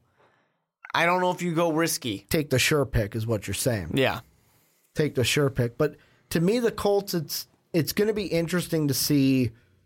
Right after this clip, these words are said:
Speaker 2: what happens, because this was a team two years ago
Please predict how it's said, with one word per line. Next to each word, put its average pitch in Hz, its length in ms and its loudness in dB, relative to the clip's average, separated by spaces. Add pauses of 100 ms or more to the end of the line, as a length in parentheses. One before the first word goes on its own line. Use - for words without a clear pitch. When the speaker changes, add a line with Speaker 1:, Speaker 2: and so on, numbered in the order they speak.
(300)
Speaker 2:
what 131 480 0
happens, 127 640 0
because 131 300 0
this 190 220 0
was 180 180 -2
a 160 60 2
team 160 360 0
two 180 240 0
years 147 340 2
ago 113 480 0